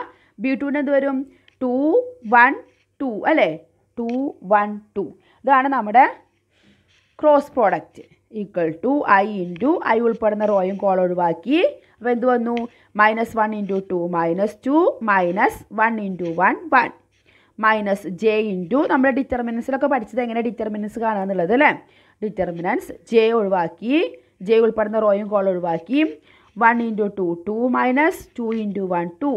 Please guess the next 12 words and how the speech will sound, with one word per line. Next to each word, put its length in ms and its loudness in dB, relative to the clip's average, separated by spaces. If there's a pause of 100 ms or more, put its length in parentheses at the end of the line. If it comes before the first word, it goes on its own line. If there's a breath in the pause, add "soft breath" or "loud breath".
(840)
plus 260 2 (320)
K 140 0 (220)
into 280 -2 (160)
K 220 2
ഉൾപ്പെടുന്ന 400 -2
റോയും 260 2
കോളം 240 2
ഒഴിവാക്കി. 540 0 (500 loud breath)
വൺ 140 4 (100)
into 240 -4 (140)
വൺ 120 6 (160)
മൈനസ് 420 0